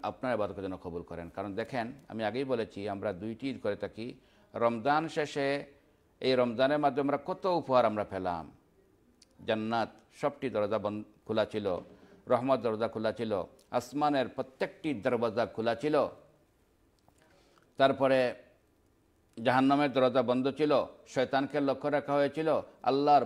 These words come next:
পক্ষ থেকে ডেকে ডেকে আমাদেরকে ইবাদতে ইনভলভ করেছেন। এই সব মিলিয়ে নফল করলে, ফরজের সমান ফরজ করলে সত্তর গুণ বাড়িয়ে সওয়াব দেওয়া হতো, তারাবি নামাজ পড়লে গুনাহ মাফ, রম-, রমজান শরীফে সিয়াম সাধনা করলে গুনাহ মাফ,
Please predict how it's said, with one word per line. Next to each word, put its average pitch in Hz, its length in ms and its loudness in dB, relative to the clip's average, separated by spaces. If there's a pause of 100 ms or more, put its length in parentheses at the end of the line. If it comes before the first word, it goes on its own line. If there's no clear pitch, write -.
(120)
পক্ষ 139 240 -2
থেকে 139 280 -2
ডেকে 135 320 -2
ডেকে 170 180 0
আমাদেরকে 147 280 2
ইবাদতে 131 480 -2
ইনভলভ 127 400 -2
করেছেন। 160 480 0 (600)
এই 127 220 2
সব 127 220 0
মিলিয়ে 131 320 2
নফল 131 300 0
করলে, 135 240 0
ফরজের 120 320 -2
সমান 135 300 -2
ফরজ 120 220 0
করলে 139 420 0 (280)
সত্তর 131 380 -4
গুণ 139 200 0
বাড়িয়ে 123 320 2
সওয়াব 127 240 0
দেওয়া 135 180 4
হতো, 135 320 0 (920)
তারাবি 143 260 8
নামাজ 147 220 2
পড়লে 139 240 2
গুনাহ 135 260 2
মাফ, 123 300 4 (720)
রম-, 120 360 -4
রমজান 127 340 2
শরীফে 143 240 2
সিয়াম 135 240 0
সাধনা 143 280 -2
করলে 135 280 0
গুনাহ 127 240 0
মাফ, 123 260 0